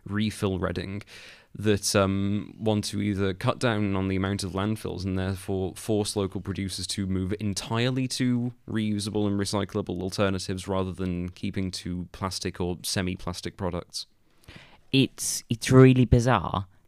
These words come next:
Speaker 2: Hearing you say that has made me remember something that I read. And you've been talking about, obviously, about the paper waste and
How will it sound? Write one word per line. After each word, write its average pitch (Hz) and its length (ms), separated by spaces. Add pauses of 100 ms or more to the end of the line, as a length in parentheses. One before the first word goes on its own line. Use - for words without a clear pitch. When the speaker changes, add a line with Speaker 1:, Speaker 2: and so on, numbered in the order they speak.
(320)
Speaker 2:
Hearing 123 360
you 127 120
say 123 240
that 120 140
has 98 180
made 101 260
me 104 100
remember 101 360
something 101 340 (100)
that 101 120
I 104 140
read. 80 340 (1040)
And 98 480
you've 110 140
been 117 100
talking 107 320
about, 104 80
obviously, 98 240
about 95 240 (140)
the 92 360
paper 98 300
waste 95 500
and 85 720